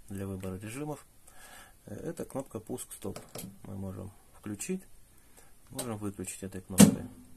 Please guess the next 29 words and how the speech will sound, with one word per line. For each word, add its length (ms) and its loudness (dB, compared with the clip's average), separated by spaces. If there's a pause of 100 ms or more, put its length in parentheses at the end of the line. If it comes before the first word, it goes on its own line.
(840)
Вот, 220 -8
сейчас 180 -6
дозирование 440 -2
включилось. 640 -4 (100)
Включился 640 -4
насос, 420 -2
включился 520 -6
клапан. 380 -4 (1700)
Вот. 320 -8 (220)
Была 320 0
некоторая 380 -2
задержка. 460 -4
Это 180 -2
как 180 -8
раз 140 0
таки 240 -8
задержка 580 -2
сработала 600 -2
для, 360 -2 (420)
э, 80 -4
включения 480 -4
клапана 400 -4
подачи 380 -4
азота. 440 -4 (120)
Ну 160 -4
или 100 -4
что 200 -4
можно 260 -4
подключить. 580 -8